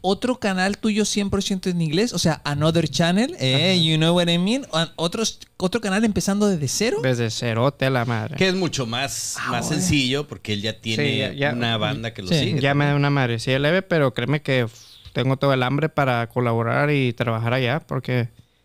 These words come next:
Speaker 2: youtubers aquí siento que son un poquito medio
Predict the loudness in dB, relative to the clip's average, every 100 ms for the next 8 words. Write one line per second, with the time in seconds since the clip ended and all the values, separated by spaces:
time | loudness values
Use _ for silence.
0 | _ _ _ _ _ -4 0 2 4 2
1 | 0 0 2 4 6 6 4 0 -14 -8
2 | -2 0 0 -2 0 2 2 0 0 -2
3 | -4 -2 2 4 4 4 4 4 2 0
4 | -4